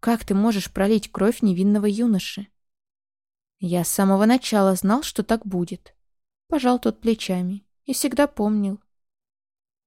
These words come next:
«В общем, мы справимся сами. Возвращайся к себе, Юй, и ни о чём не думай.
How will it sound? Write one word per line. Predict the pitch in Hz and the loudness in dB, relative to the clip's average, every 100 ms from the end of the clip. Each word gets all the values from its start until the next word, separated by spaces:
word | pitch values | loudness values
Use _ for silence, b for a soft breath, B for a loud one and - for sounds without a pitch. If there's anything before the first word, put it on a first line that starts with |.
| _ _ | _ _
«В | - | -2
общем, | 269 - - 254 | -2 0 0 2
мы | 254 | 0
справимся | - 233 220 208 226 | 0 0 2 0 -2
сами. | - 185 175 175 202 | -4 -2 -2 -4 -2
Возвращайся | 226 277 - 330 - | 0 2 2 0 -2
к | |
себе, | - 190 175 185 | -4 -4 -2 0
Юй, | 180 185 - | 0 -4 -4
и | - | 0
ни | 254 | 0
о | 302 | 0
чём | 294 277 226 | 0 2 2
не | 196 | 2
думай. | 185 180 185 | -2 -4 -6